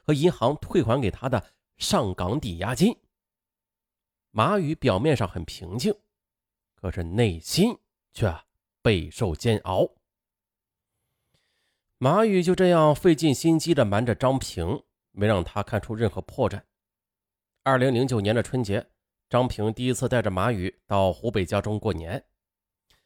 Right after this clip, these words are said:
当张平的父亲得知马宇是苏州银行的高管之后的，对他十分热情，并且啊，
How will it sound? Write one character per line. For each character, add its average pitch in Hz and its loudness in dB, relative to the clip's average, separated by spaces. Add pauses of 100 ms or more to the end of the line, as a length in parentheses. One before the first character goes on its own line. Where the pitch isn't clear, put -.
(160)
当 233 0
张 240 4
平 214 4
的 208 6
父 208 4
亲 175 4
得 180 2
知 202 2
马 170 2
宇 143 2
是 143 0
苏 - -2
州 214 6
银 165 2
行 170 -2
的 160 2
高 226 2
管 87 0
之 - -6
后 180 4
的， - -6 (320)
对 107 -2
他 95 -2
十 - -8
分 98 0
热 92 0
情， - -10 (760)
并 98 -4
且 95 -10
啊， 101 -8